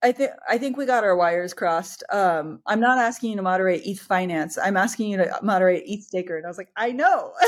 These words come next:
<laughs> I'm so excited. And he was like, "Okay, it's a very small subreddit." Um,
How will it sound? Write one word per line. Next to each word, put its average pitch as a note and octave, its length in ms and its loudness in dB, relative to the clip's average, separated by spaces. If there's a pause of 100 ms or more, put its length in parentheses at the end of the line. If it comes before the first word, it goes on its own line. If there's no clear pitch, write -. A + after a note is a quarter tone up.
(120)
<laughs> - 280 -10
I'm F4+ 140 -4
so F#4 400 -4
excited. E4 560 -2
And B3+ 80 -12
he D#4+ 80 -4
was D4+ 180 -8
like, C4+ 260 -2
"Okay, D#4+ 520 0
it's C#4+ 140 -12
a - 20 -20
very G4 220 -4
small F4+ 380 2
subreddit." G3 500 -2 (800)
Um, G#3 600 0